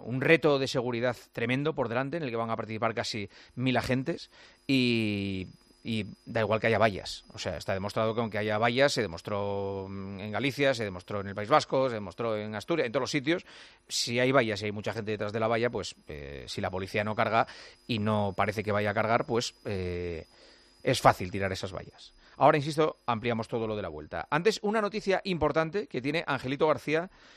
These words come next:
y que tiene que ver con ese proceso que tiene abierto Raúl Asencio, el jugador del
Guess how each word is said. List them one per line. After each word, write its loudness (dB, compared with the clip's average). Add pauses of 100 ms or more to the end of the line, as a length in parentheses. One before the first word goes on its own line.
(160)
y 2
que 2
tiene 6
que 2
ver 2
con 2
ese -2
proceso 0
que 2
tiene -2
abierto 2
Raúl 4
Asencio, -2
el -4
jugador 4
del 0